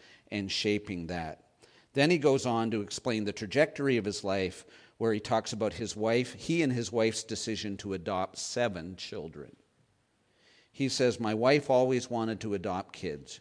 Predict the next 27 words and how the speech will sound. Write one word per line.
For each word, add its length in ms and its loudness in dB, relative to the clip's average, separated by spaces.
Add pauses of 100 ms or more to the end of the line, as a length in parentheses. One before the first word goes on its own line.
She 200 -6
always 400 0
talked 360 -10
about 240 -10
it. 120 -18 (760)
It 180 6
really 320 6
is 160 4
just 320 -2
God's 320 2
plan 580 -2
and 200 -4
his 260 0
blessings, 760 0
and 220 -2
so 240 0
many 320 2
people 420 0
kind 300 -2
of 140 -2
pouring 340 -2
into 200 -2
my 120 -2
life 320 -2
and 100 -6
shaping 460 -4
that." 380 -6